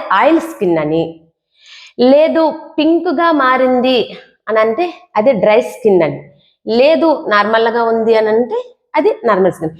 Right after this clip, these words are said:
లేదు కొంత ఒక పక్క బ్లూ, ఒక పక్క పింక్గా ఉంది అని, అని అంటే అది కాంబినేషన్ స్కిన్ అండి.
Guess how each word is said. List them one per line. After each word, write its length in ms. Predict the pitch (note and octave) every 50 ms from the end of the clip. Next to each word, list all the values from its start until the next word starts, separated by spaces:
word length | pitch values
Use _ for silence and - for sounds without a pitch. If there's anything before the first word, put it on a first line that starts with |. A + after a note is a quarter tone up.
| - - - - - _
లేదు 360 | C4 C#4+ D#4+ E4 C#4+ D#4+ D#4+ D#4
కొంత 240 | D#4+ C#4+ C#4 C#4 -
ఒక 220 | C4+ C4+ C4+ C#4 C#4
పక్క 480 | C4+ C4 B3+ B3 - - D4+ D4+ D4
బ్లూ, 520 | C#4+ A3+ G3+ A#3+ B3 C4 C4 C4 C4+ C4 C4 - _ _
ఒక 160 | A3 G#3+ -
పక్క 640 | A#3 A3+ A#3 A3+ - - - C4+ B3+ B3+ B3+ B3+ B3+ B3+ B3+ B3+ C4
పింక్గా 420 | B3 C4 C4 C4+ A#3 B3 B3+ B3+
ఉంది 400 | B3 A#3+ A#3 A#3 A#3 A3 A#3 A#3
అని, 200 | A#3 A#3 A3+ A3
అని 260 | A3 A3 A3 A3 A3
అంటే 300 | A3+ B3 - G#4 - - -
అది 140 | B3 G#3+ A#3+
కాంబినేషన్ 840 | - - - B3+ C4+ D4 D4+ C#4+ C4 A#3 A3 - - G#3 F#3+ F3
స్కిన్ 360 | E3 - - - F#3+ F#3 F3+ E3+
అండి. 420 | D#3+ D#3 D#3 F#3+ B3 E4+ - -